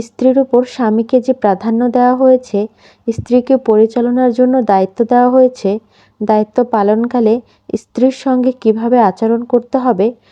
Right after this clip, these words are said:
তারও দিক নির্দেশনা দেওয়া হয়েছে। আবার এই দায়িত্ব পালনকালে কোনো স্বামী যদি তা যথাযথভাবে পালন করতে অবহেলা করে, তবে স্বামীকে আল্লাহর কাঠগড়ায়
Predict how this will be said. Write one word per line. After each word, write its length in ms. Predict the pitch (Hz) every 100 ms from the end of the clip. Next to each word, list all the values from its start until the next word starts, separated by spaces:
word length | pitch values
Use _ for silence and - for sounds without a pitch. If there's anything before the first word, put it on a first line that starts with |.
| _ _
তারও 360 | 240 220 220 254
দিক 240 | 214 214 -
নির্দেশনা 560 | 214 196 208 208 233 262
দেওয়া 280 | 208 170 175
হয়েছে। 540 | 170 160 156 - - - - _ -
আবার 380 | 262 233 220 247 -
এই 140 | 240
দায়িত্ব 460 | 226 226 220 226 262
পালনকালে 680 | 254 214 214 233 247 254 254
কোনো 260 | 254 254
স্বামী 420 | 262 233 208 208 220
যদি 280 | 240 240
তা 200 | 247 240
যথাযথভাবে 800 | 233 190 185 220 226 233 247 247
পালন 420 | 247 220 196 214 220
করতে 340 | 233 - 247
অবহেলা 500 | 214 185 214 226 240
করে, 320 | 240 226 214 226 _ _
তবে 320 | 269 262 226 247
স্বামীকে 500 | - 233 220 226 240
আল্লাহর 420 | 214 220 226 240
কাঠগড়ায় 680 | 226 208 - 233 214 196